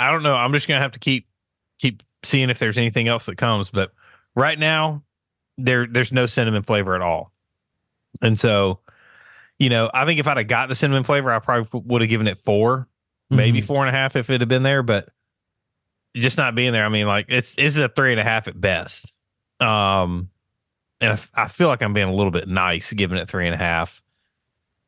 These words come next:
Speaker 1: because it's, it's just a, a regular old standard stout. I mean, it's, it's, there's really not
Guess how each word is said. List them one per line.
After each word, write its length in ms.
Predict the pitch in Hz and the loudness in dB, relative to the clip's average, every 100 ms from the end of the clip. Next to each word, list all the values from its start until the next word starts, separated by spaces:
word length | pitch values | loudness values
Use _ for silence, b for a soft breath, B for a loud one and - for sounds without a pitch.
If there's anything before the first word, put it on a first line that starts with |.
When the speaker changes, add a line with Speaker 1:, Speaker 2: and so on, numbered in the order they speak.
| _ - | _ -4
Speaker 1:
because 340 | 113 123 113 | 0 2 2
it's, 320 | 117 - - - | 0 -4 -4 -2
it's 220 | 135 - | -2 0
just 240 | 151 - | -2 0
a, 260 | 131 110 107 - | 0 0 -2 -2
a 140 | 113 | 0
regular 480 | 110 120 123 117 110 | 2 2 2 2 2
old 240 | 107 104 | 2 0
standard 720 | - - 110 110 107 98 - - _ _ _ _ _ _ _ _ | -4 -2 0 2 0 0 -6 -16 _ _ _ _ _ _ _ _
stout. 380 | - 117 98 - - | -2 0 0 -4 -4
I 80 | |
mean, 240 | 98 98 98 | 0 2 2
it's, 220 | 101 - | -2 -2
it's, 360 | 110 101 - - - | -4 -4 -8 -20 -2
there's 220 | 107 104 | 0 0
really 460 | 104 113 120 113 101 | 0 2 2 2 2
not 240 | 104 | 0